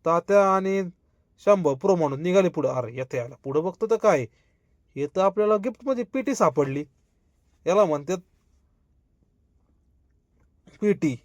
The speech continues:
म्हणजे आपल्या तो म्हणतो एअर ड्रॉप, याच्यात चांगली लूट भेटते. पण आपल्या नशिबातच गांडू बांधलो, काय करणार पांडू,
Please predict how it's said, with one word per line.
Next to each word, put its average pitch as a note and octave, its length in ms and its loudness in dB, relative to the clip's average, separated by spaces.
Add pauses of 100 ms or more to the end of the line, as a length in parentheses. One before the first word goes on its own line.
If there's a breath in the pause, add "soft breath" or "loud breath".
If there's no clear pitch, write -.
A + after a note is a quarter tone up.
(220)
म्हणजे D#3+ 280 -2
आपल्या F#3+ 360 2
तो G3+ 60 -2
म्हणतो G3 180 -4
एअर F#3+ 200 8
ड्रॉप, D3+ 300 6 (1160)
याच्यात A3 180 -2
चांगली G3+ 320 2
लूट F3 120 0
भेटते. C#3+ 300 -4
पण C#3 160 -8
आपल्या D#3 260 -2
नशिबातच F3+ 420 -4
गांडू E3 400 -2
बांधलो, C#3 240 -2
काय C#3+ 160 0
करणार B2+ 260 -4
पांडू, A#2+ 340 -8